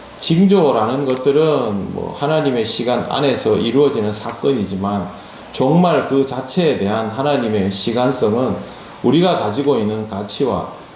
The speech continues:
동일하다라고 우리가 단정할 수가 없습니다. 왜 그러냐 하면 우리가 시간의 주권자가 아니지 않습니까? 시간의 의미는 우리가 뭐 시계 켜놓고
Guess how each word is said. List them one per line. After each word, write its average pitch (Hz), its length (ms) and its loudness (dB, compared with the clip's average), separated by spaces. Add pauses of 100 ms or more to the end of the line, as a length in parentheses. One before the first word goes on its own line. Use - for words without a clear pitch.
(100)
동일하다라고 117 1160 2
우리가 117 380 0
단정할 156 500 2
수가 147 240 -2
없습니다. 95 640 -2 (440)
왜 117 100 4
그러냐 170 380 2
하면 117 400 -2
우리가 143 440 0
시간의 147 540 -2 (380)
주권자가 107 800 0
아니지 135 320 2
않습니까? 95 580 -4 (500)
시간의 185 500 2
의미는 139 440 0 (260)
우리가 147 280 0
뭐 113 140 -2
시계 170 340 -2
켜놓고 123 600 -2